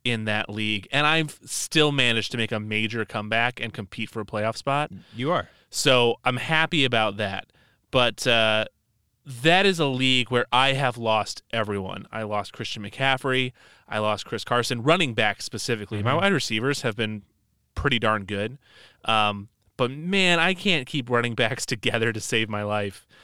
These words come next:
Speaker 1: Um, so
Speaker 2: Running backs this year are, if they're great, they're winning your games, and then ouch, and then you, you can't do anything. It's like, 'cause any good backup's gone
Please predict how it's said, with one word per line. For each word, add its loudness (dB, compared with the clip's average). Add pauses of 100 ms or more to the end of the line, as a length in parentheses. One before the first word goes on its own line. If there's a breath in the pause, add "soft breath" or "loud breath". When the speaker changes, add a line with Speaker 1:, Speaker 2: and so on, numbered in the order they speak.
(340 loud breath)
Speaker 1:
Um, 2
so 2
Speaker 2:
Running 4
backs 4
this 0
year 2
are, 2
if -4 (440)
they're -4
great, 2
they're 0
winning 0
your 2
games, 2
and -2
then 2 (300)
ouch, 2
and 0
then -2
you, -8
you -6
can't -2
do 0
anything. -2 (340 soft breath)
It's -2
like, 0
'cause 0
any 2
good 2
backup's 2
gone -2